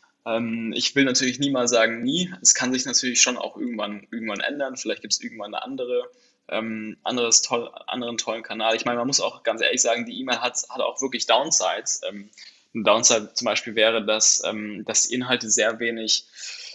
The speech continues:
äh, sehr statisch häufig sind, also dass, ähm, man wenig Live-Updates innerhalb der E-Mail machen kann. Also wenn, äh, wenn die einmal verschickt ist, dann ist sie quasi im Prinzip verschickt und wenn der User die E-Mail erst zwei Tage später öffnet, dann sieht er halt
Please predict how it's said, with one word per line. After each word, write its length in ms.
äh, 200
sehr 180
statisch 460
häufig 320
sind, 540
also 160
dass, 340
ähm, 640
man 320
wenig 280
Live-Updates 800
innerhalb 340
der 240
E-Mail 460
machen 260
kann. 220
Also 240
wenn, 120
äh, 260
wenn 140
die 80
einmal 180
verschickt 320
ist, 100
dann 140
ist 80
sie 100
quasi 300
im 120
Prinzip 360
verschickt 440
und 140
wenn 140
der 340
User 320
die 240
E-Mail 220
erst 420
zwei 180
Tage 220
später 300
öffnet, 220
dann 120
sieht 160
er 100
halt 180